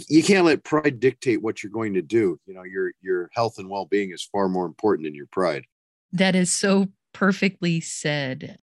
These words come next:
Speaker 2: This has been a really, really enlightening conversation, just to hear from you both, sharing, you know, your wisdom and just things that you've gained with your own experiences.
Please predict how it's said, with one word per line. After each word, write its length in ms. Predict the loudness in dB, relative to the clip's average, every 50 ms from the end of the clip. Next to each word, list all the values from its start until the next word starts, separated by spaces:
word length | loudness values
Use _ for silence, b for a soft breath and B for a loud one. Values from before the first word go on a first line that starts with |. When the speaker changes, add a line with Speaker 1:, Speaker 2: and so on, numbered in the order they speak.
| _ _ -6
Speaker 2:
This 360 | -2 0 4 4 2 2 2
has 240 | 0 0 0 0 0
been 480 | -2 -2 0 2 2 2 2 0 -2 -6 _ _ _ _ _ _ _ _ -2
a 80 | 0
really, 720 | 0 0 2 2 2 2 4 4 4 4 4 2 0 -4 -6
really 420 | -6 -2 2 2 4 4 4 4 2
enlightening 560 | 2 0 0 0 -2 -2 0 -2 -4 -4 -4
conversation, 920 | -6 -6 -6 -6 -4 -4 -6 -6 -6 -6 -6 -6 -6 -6 -8 -8 -10 -10
just 220 | -10 -12 -10 -8
to 60 | -8 -6
hear 320 | -2 0 2 2 2 0
from 280 | -2 -2 -2 -2 -2 -2
you 180 | -2 -4 -6 -6 -6
both, 440 | -4 -2 -2 -2 -2 -4 -6 -8 -14 -20 -20 _ _ _ -14
sharing, 540 | -10 -4 -2 0 0 0 0 0 -2 -2 -4 B B B B B B B B _ _ -12
you 180 | -6 -4 -4
know, 200 | -4 -4 -6 -8 -10 -16 _ _ -6
your 340 | -4 -2 -2 -2 -4 -6 -10 _ -4
wisdom 560 | 2 6 6 6 6 6 4 6 6 6 4
and 160 | 2 2 -2
just 240 | -4 -6 -6 -2 2
things 220 | 4 4 4 4
that 120 | 2 0 0
you've 260 | 0 -2 -2 -4 -8 _ _ -14 -10 -4 0
gained 560 | 2 4 6 6 6 6 4 4 2 0 -6 B B B B B B B B
with 380 | -10 -6 -2 0 0 0 0 0
your 180 | 0 2 4
own 160 | 4 4 4 2
experiences. 1300 | 0 -2 -6 -6 -2 0 2 2 4 4 4 2 0 0 -2 -4 -6 -6 -6 -6 -8 -10 -10 -12